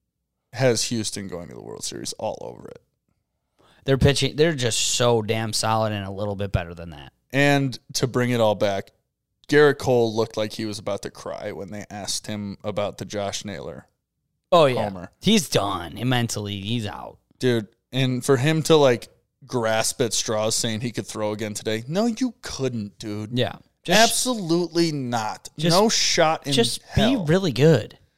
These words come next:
Speaker 1: Yeah, dude. You don't need this, like, cl-, grasping of straws to be like, "I can go again right now." First off, your arm's gonna fall off. Second off, J-, Josh Naylor's taking you yard again if you did pitch.
Speaker 2: Yeah,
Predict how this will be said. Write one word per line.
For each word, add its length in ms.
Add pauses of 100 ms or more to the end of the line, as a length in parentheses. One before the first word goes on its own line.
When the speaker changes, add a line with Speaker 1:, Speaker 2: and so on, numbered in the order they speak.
(260)
Speaker 1:
Yeah, 300
dude. 300
You 100
don't 260
need 240
this, 220
like, 260 (140)
cl-, 420 (140)
grasping 640
of 80
straws 480
to 100
be 60
like, 240
"I 160
can 180
go 240
again 360
right 180
now." 360 (260)
First 320
off, 200 (200)
your 160
arm's 260
gonna 140
fall 240
off. 160
Second 400
off, 260 (880)
J-, 200 (300)
Josh 300
Naylor's 240
taking 300
you 80
yard 300
again 360
if 180
you 120
did 260
pitch. 420
Speaker 2:
Yeah, 220